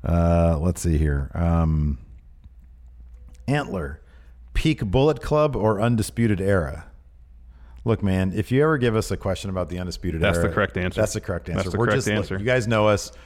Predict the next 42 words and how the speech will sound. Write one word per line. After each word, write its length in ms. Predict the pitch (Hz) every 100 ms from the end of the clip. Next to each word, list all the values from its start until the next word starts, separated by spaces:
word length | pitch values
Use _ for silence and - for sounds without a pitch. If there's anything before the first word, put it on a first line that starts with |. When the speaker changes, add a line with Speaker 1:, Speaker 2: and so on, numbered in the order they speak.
| -
Speaker 1:
We 140 | - 90
go 140 | 92
through 160 | - 113
our 100 | 110
phases. 600 | - 90 85 87 80 - - - -
Right 200 | 95 92
now, 240 | 92 90
we're 100 | 85
in 80 | 82
an 80 | 82
Undisputed 460 | 85 - - 87
Era 180 | 82 78
<laughs> 0 |
phase. 500 | - - - - 98
Speaker 2:
And 220 | 95 87
that's 160 | 98 95
gonna 280 | - 95 92
be 360 | 90 92 90 - -
continuing 360 | - - 113 98
until 500 | 92 - 98 92 92
they 200 | 95 92
unfortunately 560 | 90 - 101 - 90 -
probably 280 | 95 92
break 300 | 85 85 80
up. 120 | 90 90
Speaker 1:
Yeah. 440 | 101 95 90 82 85 - - - - -
Uh, 960 | 104 98 95 95 92 90 87 85 82
Recap 720 | 80 92 131 127 - 131 101
Drake 380 | 95 123 110 82
asks, 460 | - 101 92 - -
"Have 160 | - 104
you 80 |
guys 260 | 107 139 120
ever 220 | 120 135
thought 320 | - 123 120
in, 160 | 107 107 92
of 160 | 101
instead 560 | 95 - - 196 160 117
saying 420 | - 127 117 110
going 400 | 92 135 135 127
in 300 | 127 139 131
live?" 640 | 120 127 120 80 67 67